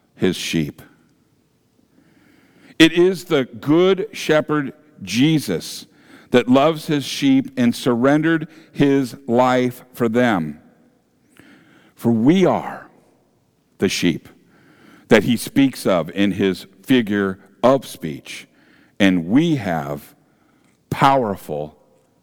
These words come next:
enemies. We just heard Jesus speak of a wolf. Now, let me ask you this. It's kinda silly, but it, it's true. Does it make,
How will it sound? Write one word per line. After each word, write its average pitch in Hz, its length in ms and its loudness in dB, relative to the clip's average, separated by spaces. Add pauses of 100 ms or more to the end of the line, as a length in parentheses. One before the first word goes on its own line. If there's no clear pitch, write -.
(100)
enemies. - 580 -4 (1400)
We 143 80 8
just 175 240 2
heard 185 180 0
Jesus 143 400 -4
speak 147 300 0
of 135 100 0
a 139 60 2
wolf. 147 540 -2 (1800)
Now, 117 480 2 (440)
let 117 160 2
me 117 140 4
ask 117 340 0
you 104 80 0
this. 110 340 2
It's 110 240 -4
kinda 104 300 0
silly, 123 400 0
but 110 180 0
it, 127 240 -2
it's 143 380 -6
true. 127 460 0
Does 139 260 2
it 226 160 2
make, 175 500 -2